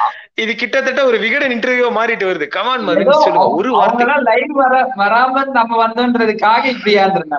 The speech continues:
Speaker 2: நீங்க சொல்றீங்க சொல்லுங்க. அப்படின்னா
Speaker 1: சொல்-,
Speaker 2: அது கிடையாது.
Speaker 1: ஒரு வார்த்தை சொல்லுங்க. பிரவீன் சாரை பத்தி ஒரு
Speaker 2: பிரவீன்
Speaker 1: வார்த்தை சொல்லுங்க. ஒரு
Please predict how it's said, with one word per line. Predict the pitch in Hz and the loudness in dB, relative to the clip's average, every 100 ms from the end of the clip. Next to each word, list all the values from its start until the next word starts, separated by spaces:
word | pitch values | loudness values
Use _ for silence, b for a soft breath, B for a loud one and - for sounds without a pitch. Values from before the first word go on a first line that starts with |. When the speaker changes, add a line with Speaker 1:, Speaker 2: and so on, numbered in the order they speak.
| 139 | -6
Speaker 2:
நீங்க | 214 220 214 | -2 -2 0
சொல்றீங்க | 247 190 180 | -4 -6 -10
சொல்லுங்க. | 180 185 | -8 -4
அப்படின்னா | 170 160 | -4 0
Speaker 1:
சொல்-, | 190 | 0
Speaker 2:
அது | 156 | 0
கிடையாது. | 175 185 190 226 | -4 0 2 2
Speaker 1:
ஒரு | 277 | 2
வார்த்தை | 254 254 254 226 | 2 0 -2 -4
சொல்லுங்க. | 151 113 104 | -4 -6 -6
பிரவீன் | 165 190 233 226 | -4 -4 -4 -4
சாரை | 214 196 | -4 -2
பத்தி | 180 - | -4 -2
ஒரு | 320 | 0
Speaker 2:
பிரவீன் | 311 139 | 0 0
Speaker 1:
வார்த்தை | 131 135 113 | -2 -4 -10
சொல்லுங்க. | 107 101 113 | -12 -16 -10
ஒரு | 139 | -10